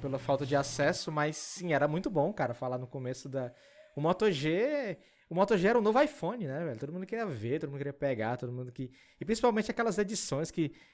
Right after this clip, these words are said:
uma hora ela vinha com fone de ouvido, outra hora era o, com capinha colorida, sempre tinha uma parada diferente, assim,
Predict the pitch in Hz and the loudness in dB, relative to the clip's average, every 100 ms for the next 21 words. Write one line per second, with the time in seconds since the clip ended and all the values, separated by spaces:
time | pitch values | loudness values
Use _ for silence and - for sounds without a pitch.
0 | _ 151 156 156 160 151 143 156 143 120 | _ 2 8 10 10 8 4 0 0 -4
1 | - _ - 143 - 160 151 139 156 90 | -10 _ -4 0 4 4 6 6 6 4
2 | 110 160 160 131 117 113 - _ 131 135 | 4 8 8 6 2 -4 -8 _ -4 -2
3 | 139 139 143 139 135 151 135 135 131 123 | 2 4 4 4 2 2 4 4 4 0
4 | 117 - _ - 139 147 151 147 156 151 | -2 -8 _ -4 2 2 4 4 6 6
5 | 127 120 156 165 156 147 135 135 370 349 | 6 6 8 8 8 4 2 2 2 2
6 | - 269 240 214 214 202 202 220 156 180 | 2 0 0 0 0 -2 -2 -2 0 -2
7 | 170 156 156 170 175 | -4 -6 -8 -8 -8